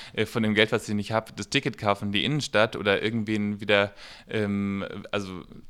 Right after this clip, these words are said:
da, das ist, glaub ich, so eine wichtige Sache, die wir jetzt ganz, äh, ganz jüngst beschlossen haben. Und ansonsten gibt's halt verschiedene soziale Programme irgendwie, ähm, die versuchen, gut aufeinander abzustimmen und so dafür zu sorgen, ähm, dass da, wo wir einen Einfluss haben,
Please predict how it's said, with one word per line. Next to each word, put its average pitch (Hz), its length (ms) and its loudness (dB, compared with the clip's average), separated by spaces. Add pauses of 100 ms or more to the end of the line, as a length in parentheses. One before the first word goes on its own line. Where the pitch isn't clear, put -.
(240)
da, 104 120 8
das 98 240 0
ist, 110 140 -8
glaub 101 160 2
ich, 101 80 -6
so 104 160 2
eine 104 320 4
wichtige 104 320 -2
Sache, 98 280 0
die 101 140 -8
wir 98 80 0
jetzt 92 220 0
ganz, 104 380 2
äh, 98 380 0
ganz 98 300 -4
jüngst 101 220 -4
beschlossen 95 580 -4
haben. 117 340 0 (340)
Und 101 80 -8
ansonsten 98 320 -2
gibt's 95 160 -4
halt 95 120 2
verschiedene 101 600 2
soziale 98 400 0
Programme 104 420 0
irgendwie, 107 580 -2 (360)
ähm, 101 260 0
die 104 100 -2
versuchen, 98 380 -4
gut 95 140 -4
aufeinander 95 320 0
abzustimmen 101 720 -2
und 98 120 -8
so 98 60 -12
dafür 95 300 -2
zu 101 100 -10
sorgen, 98 480 0 (380)
ähm, 95 320 -2
dass 98 240 0
da, 101 180 2
wo 98 100 -6
wir 98 60 -2
einen 92 80 -2
Einfluss - 480 -2
haben, 123 520 2